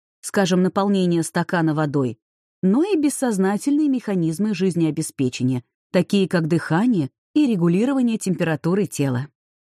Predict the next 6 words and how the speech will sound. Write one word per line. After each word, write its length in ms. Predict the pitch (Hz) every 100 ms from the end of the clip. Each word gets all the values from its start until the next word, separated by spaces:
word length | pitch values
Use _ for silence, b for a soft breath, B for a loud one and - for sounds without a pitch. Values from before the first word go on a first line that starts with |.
| _ _ _ _
Каждое 420 | 302 320 226 269
мгновение 600 | 233 226 220 226 214 196
вашего 380 | 185 196 - 180
существования 880 | - 185 180 - 156 196 254 190 151
требует 540 | 190 254 247 254 -
энергозатрат. 1120 | - 180 165 190 220 175 160 160 139 131 -